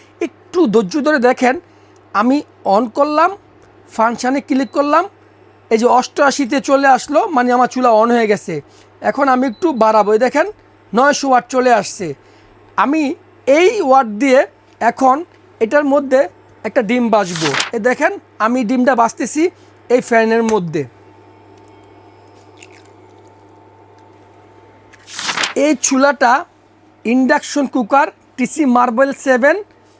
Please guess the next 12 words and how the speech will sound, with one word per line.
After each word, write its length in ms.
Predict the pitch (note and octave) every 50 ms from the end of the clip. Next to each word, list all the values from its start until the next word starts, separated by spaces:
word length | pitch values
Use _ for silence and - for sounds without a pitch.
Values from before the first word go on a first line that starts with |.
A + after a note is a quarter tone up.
| _ -
বাইশশো 600 | D#3 C#3 C3+ - A#3+ C4+ C4 - - - - D#4
ওয়াটের, 360 | C#4+ C#4 C4+ C4+ A#3 C#4 D#4 - - _ _ _ _ _ _ _ - D#3+
দুশো 260 | F#3+ A#3+ - D4 C4+
বিশ 280 | F#3+ F#3 C4 C#4 - - -
থেকে 140 | C4+ D4
দুশো 200 | A#3 A3 C4 -
চল্লিশ 360 | - C4+ C4+ C#4 C#4 C4+ G#3 F#3+
ভোল্ট 260 | F3+ A#3 A3+ A3+ -
টানবে। 440 | C4 A3 A#3 A#3 A3+ F#3+ F3 C#3+ A#2+ - - - - - - - - - - - - - - - -
আমি 280 | - G3 A#3+ C#4 D4+
আপনাদেরকে 380 | D4 D4 D4+ D#4 D#4 C#4 D4+ C#4+
দেখাচ্ছি, 600 | A3+ B3+ B3+ C#4+ D4 C#4+ - - C#4 B3 C4+